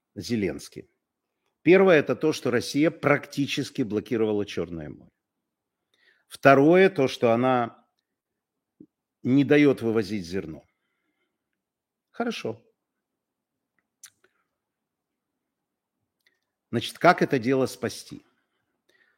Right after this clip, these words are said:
И вот тут-то мы с вами видим вот эти вот заявления, очень интересные, что, оказывается, русские,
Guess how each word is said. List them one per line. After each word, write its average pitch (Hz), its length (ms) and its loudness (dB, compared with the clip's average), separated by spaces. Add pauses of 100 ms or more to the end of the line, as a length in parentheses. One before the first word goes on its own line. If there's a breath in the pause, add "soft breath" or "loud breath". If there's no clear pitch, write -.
(200)
И 95 100 -12
вот 90 360 -8
тут-то 175 420 -6
мы 104 160 -2
с - 160 -12
вами 110 260 -4
видим 107 420 -6
вот 90 200 -8
эти 98 180 -8
вот 90 220 -6
заявления, 87 680 -10 (380)
очень - 300 -14
интересные, - 600 -18 (480 loud breath)
что, 104 380 2
оказывается, 113 1040 6
русские, 107 800 -4